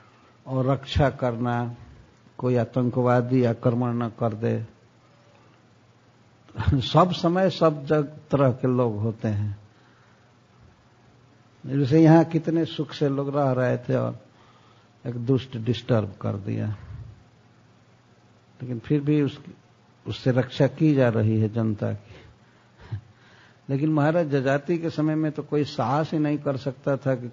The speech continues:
कोई कुछ करे जनता का, इतना प्रचंड शासन था उनका। पितृवत पालयन, जैसे छोटे से बच्चे का पालन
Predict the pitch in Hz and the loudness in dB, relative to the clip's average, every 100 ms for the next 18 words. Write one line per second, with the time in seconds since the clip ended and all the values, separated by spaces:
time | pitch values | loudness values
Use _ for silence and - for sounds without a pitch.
0 | - 131 - 127 - 131 123 117 113 113 | -6 -6 -4 -10 -4 -2 -2 -2 -4 -6
1 | 104 107 101 107 98 _ - 117 - 147 | -6 -10 -10 -16 -18 _ -20 -20 -4 -4
2 | 143 127 120 131 127 107 123 117 127 120 | -2 -8 -4 -2 -2 -2 -4 -4 -6 -6
3 | 120 117 117 - - _ _ _ _ _ | -6 -8 -10 -12 -20 _ _ _ _ _
4 | _ _ _ - _ _ _ _ _ _ | _ _ _ -20 _ _ _ _ _ _
5 | - 175 185 220 233 226 143 120 117 113 | -2 0 4 4 4 4 2 4 2 -2
6 | 117 113 120 131 - 160 240 175 147 139 | -2 -2 -2 -2 2 2 2 0 2 2
7 | 139 202 190 165 - 147 156 156 123 127 | 2 0 2 0 4 6 8 6 4 0